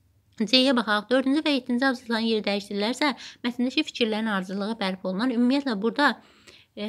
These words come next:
hər hansı bir abzasın yeri dəyişdirilməməlidir. Ona görə C yanlışdır. Giriş hissədəki məntiqi əlaqəni pozan cümlə çıxarılmalıdır. Ümumiyyətlə, giriş hissədə məntiqi əlaqəni pozan cümləmiz yoxdur. Sonra,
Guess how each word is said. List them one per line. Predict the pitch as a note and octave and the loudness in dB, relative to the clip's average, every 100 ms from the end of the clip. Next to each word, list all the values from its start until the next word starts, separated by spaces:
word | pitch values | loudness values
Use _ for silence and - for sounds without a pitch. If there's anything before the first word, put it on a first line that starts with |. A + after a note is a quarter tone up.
| G#3+ | 0
hər | D4 D4+ | 0 0
hansı | A#3+ A#3+ | -4 -4
bir | A3 G3 | -4 -4
abzasın | G#3 G#3 A#3+ | -4 -6 -2
yeri | A3+ G#3+ A3 | 0 0 -2
dəyişdirilməməlidir. | G3 G3+ - F#3 G3 B2+ F#3 - - - - - _ | -4 -4 -6 -4 -4 -6 -10 -10 -10 -10 -14 -20 _
Ona | C4 D4+ | 0 2
görə | C#4 C4+ | 2 0
C | C4 A#3+ | 2 0
yanlışdır. | G#3+ F#3 F#3 - C#4 - _ | 0 -2 -4 -4 -4 -8 _
Giriş | - D4+ G4 - | -2 -2 -2 -6
hissədəki | - A#3 A3+ A#3+ | -2 0 2 2
məntiqi | A#3 G#3+ A#3+ | 2 0 -2
əlaqəni | B3+ G#3+ G#3 G3 | -2 -2 -4 -4
pozan | G3+ B3 A3+ | -4 -2 -2
cümlə | G#3+ A3 A#3 | -2 -4 -4
çıxarılmalıdır. | - G3 F#3+ F#3 F#3+ C#4 | 0 0 0 -2 -2 0
Ümumiyyətlə, | C4+ A#3 A3 G3 - | 0 -2 -2 -6 -6
giriş | A3 G#3 | -6 -4
hissədə | G#3 G#3 G3 | -4 -4 -4
məntiqi | G#3 G3+ F#3 A3+ A3 | -4 -4 -4 -4 -2
əlaqəni | F#3+ F#3 F#3+ G3 | -2 -2 -4 -6
pozan | F#3+ G3 F#3+ | -6 -4 -4
cümləmiz | G#3 F#3+ F3+ F3+ F3+ - - - _ - | -2 -2 -2 -4 -8 -16 -20 -20 _ -4
yoxdur. | G3+ E3 - - C#4+ D4 - _ _ _ _ _ _ _ _ _ _ _ | -2 -2 -6 -2 -2 -2 -10 _ _ _ _ _ _ _ _ _ _ _
Sonra, | - C4 G3+ | -2 0 0